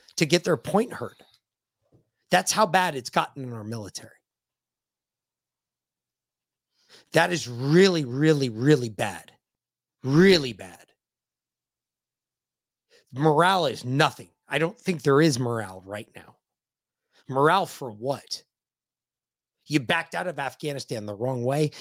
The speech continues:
What, are you supposed to show morale for that? Where's the upside to that?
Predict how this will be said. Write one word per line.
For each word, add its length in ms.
What, 160
are 40
you 100
supposed 340
to 60
show 240
morale 440
for 180
that? 240
Where's 320
the 240
upside 540
to 80
that? 220